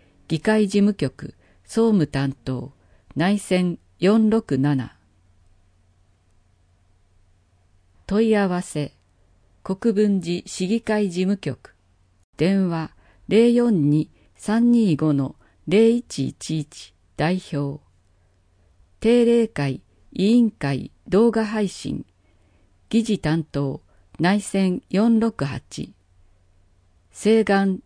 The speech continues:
陳情、調査担当、内線五八一。その他、総務担当、内線四六七。ファックス、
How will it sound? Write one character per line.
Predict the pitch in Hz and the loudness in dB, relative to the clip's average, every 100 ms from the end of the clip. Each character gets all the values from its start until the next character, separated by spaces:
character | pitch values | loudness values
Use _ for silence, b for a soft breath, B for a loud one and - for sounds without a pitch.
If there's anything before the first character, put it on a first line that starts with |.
| - | -6
陳 | 180 208 196 | 0 2 2
情、 | 180 170 156 - _ _ _ _ _ - | 0 -2 -4 -8 _ _ _ _ _ -4
調 | 233 233 | 0 0
査 | - 147 | -2 -4
担 | 147 151 | -2 -4
当、 | 147 - 135 127 - _ _ _ - | -6 -6 -8 -8 -14 _ _ _ -2
内 | 175 202 | 0 0
線 | - 175 170 170 _ | -2 -2 -2 -4 _
五 | - 208 | 0 0
八 | 214 220 - 131 | 0 -6 -8 -10
一。 | 117 - - - - _ _ _ _ _ _ _ _ _ _ _ | -10 -14 -16 -16 -20 _ _ _ _ _ _ _ _ _ _ _
そ | - 185 | -2 0
の | 226 | 0
他、 | - 120 - _ _ _ _ | -2 -8 -10 _ _ _ _
総 | - - 240 | -8 -2 2
務 | 220 151 | 2 0
担 | - 143 147 | 0 -2 -2
当、 | - 135 131 - _ _ _ _ | -4 -8 -8 -12 _ _ _ _
内 | 156 190 202 | -2 0 -2
線 | - 185 175 - _ _ | -2 -2 -2 -6 _ _
四 | 175 220 226 | 0 2 2
六 | 226 - 147 | 0 -4 -4
七。 | 139 147 120 _ _ _ _ _ _ _ _ _ _ _ _ | -2 -2 -4 _ _ _ _ _ _ _ _ _ _ _ _
フ | - | -6
ァ | 226 | -6
ッ | |
ク | - | -6
ス、 | - - - | -12 -10 -12